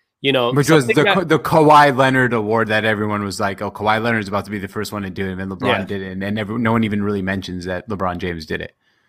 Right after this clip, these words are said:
Speaker 1: Yeah, and it's a kinda crazy thing to think, um, talking about value, and he's kind of the most valuable player of twenty twenty in general, which is, you know, you talk about a guy that has been in Cleveland, which is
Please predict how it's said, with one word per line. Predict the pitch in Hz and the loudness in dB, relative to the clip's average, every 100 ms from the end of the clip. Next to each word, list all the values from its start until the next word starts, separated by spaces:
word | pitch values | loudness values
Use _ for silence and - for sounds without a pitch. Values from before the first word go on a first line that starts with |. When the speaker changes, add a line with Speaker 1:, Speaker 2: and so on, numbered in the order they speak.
| _ - | _ 2
Speaker 1:
Yeah, | 277 | 4
and | 240 | 4
it's | 180 214 | 2 4
a | 208 160 | 4 2
kinda | 135 180 269 | 0 0 0
crazy | - 202 208 175 | 0 0 0 -4
thing | 185 170 | -2 -2
to | 139 | -2
think, | 165 151 117 - _ _ _ _ | 0 0 -2 -16 _ _ _ _
um, | 147 139 120 | 0 0 0
talking | 147 151 160 | 0 0 0
about | 139 131 107 | 2 0 2
value, | 120 120 135 139 | 2 2 2 0
and | 139 | -2
he's | 120 113 | -4 -4
kind | 135 | -4
of | 117 | -2
the | |
most | 123 104 | -4 -4
valuable | 113 110 107 110 | -4 -4 -6 -8
player | 123 143 | -2 -2
of | 139 | -2
twenty | - 117 107 | -4 -6 -6
twenty | 120 113 110 | -6 -4 -4
in | 107 | -6
general, | 107 139 139 101 101 | -4 -2 -2 -4 -4
which | 110 - | -6 -4
is, | 110 107 - _ _ _ _ _ _ | -6 -6 -12 _ _ _ _ _ _
you | 143 | 0
know, | 143 | 2
you | |
talk | 143 156 | 2 0
about | 156 147 | 0 0
a | |
guy | 117 135 147 | 2 2 0
that | 131 131 | 0 0
has | 120 127 120 - - 180 131 | 0 -2 -4 -8 -16 -18 -8
been | 139 135 131 143 _ | -4 -2 -4 -10 _
in | 127 117 | -6 -6
Cleveland, | 110 147 147 120 123 123 143 | -6 -4 -2 0 0 -2 -2
which | 123 - | -4 -2
is | 123 110 | -2 -4